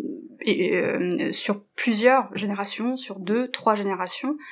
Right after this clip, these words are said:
La Lise Zéniter fait le choix des, de, d'introspecter trois générations, ce qui souvent d'ailleurs est, est, est ce qu'on étudie, euh, quand on s'intéresse un peu à la psychanalyse, on monte à trois générations, je pense que c'est pas anodin ce choix non plus.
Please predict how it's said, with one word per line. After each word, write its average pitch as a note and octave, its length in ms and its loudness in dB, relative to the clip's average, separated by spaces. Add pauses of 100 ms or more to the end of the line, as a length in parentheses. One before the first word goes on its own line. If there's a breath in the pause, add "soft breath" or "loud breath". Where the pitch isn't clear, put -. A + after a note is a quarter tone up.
(240 loud breath)
La G3 120 -2
Lise G3 200 -2
Zéniter G3 400 -2
fait G3 120 -6
le F#3+ 60 -4
choix G3+ 240 0
des, F3 440 -2
de, F#3 280 -6
d'introspecter G#3 720 -2
trois A3 240 2
générations, G3+ 600 2 (520 loud breath)
ce - 100 -14
qui G3+ 140 0
souvent G#3+ 360 0
d'ailleurs G#3 320 6
est, F#3 320 2
est, F#3+ 360 0
est - 40 0
ce - 100 -4
qu'on G3 120 0
étudie, G3+ 480 -2
euh, G3+ 100 4
quand G3 240 -2
on F#3+ 40 -8
s'intéresse F3+ 440 -2 (120)
un G3 80 0
peu G3+ 120 0
à - 40 4
la F#3+ 100 4
psychanalyse, G3 640 -2 (160)
on F#3 60 -2
monte F3+ 160 -4
à F3+ 60 0
trois - 180 -2
générations, F3+ 580 0
je A#3+ 80 -10
pense G3 160 -6
que - 80 -6
c'est - 160 -10
pas F3+ 120 -4
anodin F#3+ 320 0
ce A#3+ 120 -6
choix G3+ 220 0
non G3 120 -2
plus. C#4+ 260 -6